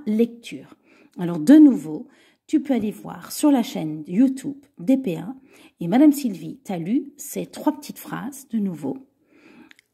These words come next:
Et dans ces trois phrases, nous avons... Euh... alors, tu dois lire ces trois phrases, ce petit texte. Et ensuite, je vais te demander d'entourer en bleu. Donc, tu prends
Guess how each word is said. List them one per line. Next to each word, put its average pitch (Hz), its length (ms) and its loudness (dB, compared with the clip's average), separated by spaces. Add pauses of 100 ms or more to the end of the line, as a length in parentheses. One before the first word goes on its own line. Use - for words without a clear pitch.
Et 185 280 2
dans 240 200 4
ces 285 160 -4
trois - 240 -10
phrases, 180 560 -14 (320)
nous 254 300 6
avons... 160 400 -6 (600)
Euh... 160 760 -12 (720)
alors, - 280 -8
tu - 160 0
dois 214 260 2
lire 208 360 0 (200)
ces - 180 -10
trois 165 220 -12
phrases, - 400 -14
ce - 100 -10
petit - 220 -10
texte. - 400 -10 (880)
Et 294 100 10
ensuite, 302 580 2
je 220 160 -4
vais 294 160 -2
te 269 120 -4
demander 208 720 -4
d'entourer 277 1000 2 (300)
en 175 240 -6
bleu. 170 560 -2 (260)
Donc, - 160 -12
tu - 120 -16
prends - 440 -12